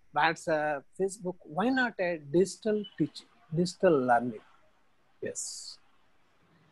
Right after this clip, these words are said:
it's possible. Definitely, it will helps a lot. And, uh, today's speaker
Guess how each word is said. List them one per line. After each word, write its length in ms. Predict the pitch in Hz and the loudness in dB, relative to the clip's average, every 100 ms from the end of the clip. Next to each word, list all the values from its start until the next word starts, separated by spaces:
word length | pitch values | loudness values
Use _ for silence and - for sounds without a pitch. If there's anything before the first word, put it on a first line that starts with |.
| _ | _
it's 140 | 135 - | -12 0
possible. 540 | 175 220 190 208 370 - - - - - _ _ _ - | 6 6 6 2 2 0 -14 -20 -20 -20 _ _ _ 0
Definitely, 760 | 151 - 214 208 208 196 196 - | 2 6 6 8 12 12 10 8
it 160 | 196 190 | 6 8
will 120 | 170 | 8
helps 400 | 170 196 202 - | 10 8 8 4
a 60 | 180 | 8
lot. 300 | 165 196 - - - | 8 8 2 -2 4
And, 260 | 151 147 | 4 4
uh, 220 | 151 151 160 _ _ - | 2 2 0 _ _ 4
today's 260 | 202 226 - | 10 10 8
speaker 500 | 233 254 220 190 | 6 6 10 8